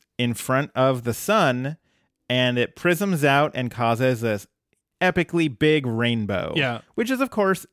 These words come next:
Speaker 1: in black and white, so we really don't get a chance to see the rainbow.
Speaker 2: It's true. Um, the other half of the Diamondium comet kind of flies over there as well, and then the rainbow gains a new, never before seen color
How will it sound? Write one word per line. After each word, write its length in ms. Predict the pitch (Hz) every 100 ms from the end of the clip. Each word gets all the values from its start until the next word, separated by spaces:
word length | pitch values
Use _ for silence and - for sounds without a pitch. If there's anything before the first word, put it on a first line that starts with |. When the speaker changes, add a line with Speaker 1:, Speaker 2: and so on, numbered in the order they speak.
| -
Speaker 1:
in 180 | 202 196
black 280 | 170 165
and 120 | 180 139
white, 380 | 107 110 -
so 140 | - 127
we 160 | 139 175
really 340 | 127 147 135
don't 520 | 107 123 127 113 -
get 240 | 123 120 -
a 80 | 104
chance 340 | - 117 113
to 120 | - 95
see 760 | - - 131 139 151 160 165
the 140 | 156 156
rainbow. 560 | 160 160 160 160 170
Speaker 2:
It's 140 | 156 -
true. 300 | 147 117 117 _ _ _ _ -
Um, 340 | 143 139 131
the 160 | 135 180
other 320 | 170 233 320 160
half 360 | 139 120 - -
of 300 | 135 123 120
the 80 | 123
Diamondium 800 | 123 120 117 117 113 110 113 -
comet 340 | 123 117 120 _ _ 147 -
kind 220 | - 151
of 60 | 127
flies 460 | - 160 147 147 147
over 180 | 139
there 220 | 135 131 120
as 100 | 120
well, 380 | 123 151 208 _ - _ _
and 260 | 160 156 147
then 200 | 151 143
the 120 | 143
rainbow 400 | 165 185 170 156
gains 360 | 160 151 143
a 60 | 135
new, 520 | 135 190 202 139 117 - -
never 280 | 170 208 269
before 420 | 254 - 247 226
seen 360 | - 202 170 165
color 480 | - 151 101 -